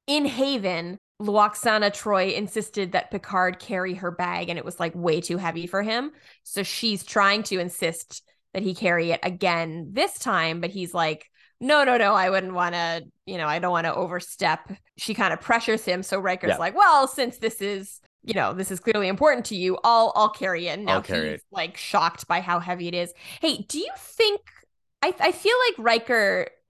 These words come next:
Speaker 1: met Lwaxana when he and Troi were, when, when they dated before.
Speaker 2: I would imagine they would have. Yes.
Speaker 1: I think he really likes her. I, like, I think he really enjoys hanging out <laughs> with Lwaxana.
Speaker 2: I think he enjoys the chaos that she brings.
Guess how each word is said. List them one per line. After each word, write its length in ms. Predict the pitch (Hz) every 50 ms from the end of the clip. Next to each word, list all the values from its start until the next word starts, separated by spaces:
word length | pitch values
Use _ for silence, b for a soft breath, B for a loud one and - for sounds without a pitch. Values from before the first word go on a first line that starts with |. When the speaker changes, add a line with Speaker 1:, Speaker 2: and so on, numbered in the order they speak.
| - _ _
Speaker 1:
met 380 | - 214 214 220 226 208 - -
Lwaxana 680 | 180 190 180 160 165 - - 180 175 170 160 156 165 165
when 160 | 170 170 175
he 240 | 175 - 180 170 175
and 140 | 165 175
Troi 320 | - - - 170 170 165 170
were, 360 | - 135 127 123 98 - _ _ _ _ _ _ _ _
when, 160 | - 185 180
when 180 | - - 190 190
they 140 | 190 185 175
dated 400 | 175 175 139 131 - - - -
before. 540 | - - - - - - - - - - _ _ _ _ _ _ _ _ _ _ _ -
Speaker 2:
I 80 | 156 202
would 120 | 220 196
imagine 840 | 160 139 127 123 123 120 120 120 123 123 123 123 127 120 110 110 95
they 80 | 98 98
would 200 | 90 98 98 95
have. 420 | 85 80 82 80 78 73 82 117 - - _ _ _ _ _
Yes. 180 | - - - 311
Speaker 1:
I 160 | 415 523 523 508 - -
think 200 | - 370 349 330
he 360 | 339 - - - 277 277 277 277
really 380 | 220 208 220 208 202 208 214
likes 360 | 208 190 165 147 160 - - -
her. 260 | 214 - - 185 - -
I, 140 | - 220 240 240
like, 160 | - 262 247 262
I 100 | 269 285
think 200 | - 415 392 -
he 100 | 466 415
really 280 | 285 247 214 220 220
enjoys 480 | 220 247 247 - 202 196 165 165 190 -
hanging 280 | - 180 170 165 151
out 180 | 143 147 - -
<laughs> 60 | -
with 220 | - 233 - - _
Lwaxana. 760 | 285 - - 262 - - - - - 254 233 - 262 - 220
Speaker 2:
I 140 | - 151 160
think 260 | 147 175 196 208 196
he 180 | - 220 214 208
enjoys 400 | 202 156 131 135 131 127 123 117
the 80 | 110 110
chaos 560 | - - 113 98 95 90 87 82 80 78 -
that 160 | - 78 - -
she 120 | - 69
brings. 460 | 65 71 65 64 64 64 - - _